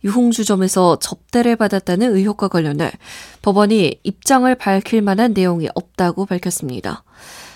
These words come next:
서울중앙지법은 기자단 공지를 통해 의혹의 진위 여부가 밝혀지지 않았고 해당 의혹 제기의 내용이 추상적일 뿐만 아니라 구체적인 자료가 제시된 바 없다며 이같이 밝혔습니다.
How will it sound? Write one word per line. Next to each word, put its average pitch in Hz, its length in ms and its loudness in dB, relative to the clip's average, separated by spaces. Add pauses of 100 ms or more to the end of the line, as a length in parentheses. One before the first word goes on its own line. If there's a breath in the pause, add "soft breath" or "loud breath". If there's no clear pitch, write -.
서울중앙지법은 226 1120 2
기자단 233 520 0
공지를 208 440 0
통해 131 300 -8 (560 loud breath)
의혹의 240 480 4
진위 226 360 2
여부가 185 440 2
밝혀지지 202 640 -2
않았고 208 640 -4 (420 loud breath)
해당 262 300 4
의혹 220 260 4
제기의 240 300 2
내용이 175 560 0
추상적일 311 600 -2
뿐만 240 380 0
아니라 175 400 -2 (300 loud breath)
구체적인 254 580 -2
자료가 202 380 0
제시된 190 480 -2
바 175 80 0
없다며 180 720 -2
이같이 175 300 -2
밝혔습니다. - 680 -6